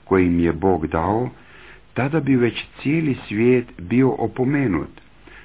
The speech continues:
do godine tisuću osamsto devedeset šeste, a Isus bi u svojoj sili i slavi mogao doći. Kakav zadatak je Bog našoj crkvi odredio?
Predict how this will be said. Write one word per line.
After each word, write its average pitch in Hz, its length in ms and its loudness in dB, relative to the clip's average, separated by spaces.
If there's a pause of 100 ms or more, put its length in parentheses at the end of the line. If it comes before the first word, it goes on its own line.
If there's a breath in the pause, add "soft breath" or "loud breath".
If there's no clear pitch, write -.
(100 loud breath)
do - 220 2
godine 120 580 0 (120)
tisuću 117 460 -6 (100)
osamsto 107 520 -2
devedeset 92 600 -2 (120)
šeste, - 580 -4 (580 loud breath)
a 82 160 -2 (120)
Isus 135 460 0
bi 123 360 2
u 85 120 -4
svojoj 92 420 2 (160)
sili 160 240 0
i - 160 -4
slavi 107 640 -2
mogao 117 500 0
doći. 73 500 -2 (1040 soft breath)
Kakav 190 440 -2
zadatak 107 600 0
je 98 100 0
Bog 107 460 -2
našoj 85 380 -2 (120)
crkvi 120 340 -2
odredio? 78 600 -2